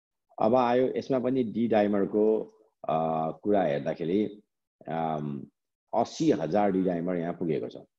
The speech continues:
अम, यो डी डाइमरको अस्सी हजार छ यसमा, अघिको सङ्ख्याभन्दा धेरै बढी देखिएको छ।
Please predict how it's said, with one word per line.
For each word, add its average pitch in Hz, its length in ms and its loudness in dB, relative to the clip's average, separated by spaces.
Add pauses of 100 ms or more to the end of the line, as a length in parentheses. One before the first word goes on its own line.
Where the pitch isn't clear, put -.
(580)
अम, 80 640 -2 (340)
यो 117 120 0
डी 120 140 0
डाइमरको 131 400 2
अस्सी 98 320 0
हजार 80 240 0
छ - 80 -8
यसमा, 80 300 -4
अघिको 98 440 0
सङ्ख्याभन्दा 87 420 -2
धेरै 85 240 0
बढी 80 220 -4
देखिएको 71 420 -10
छ। 73 100 -12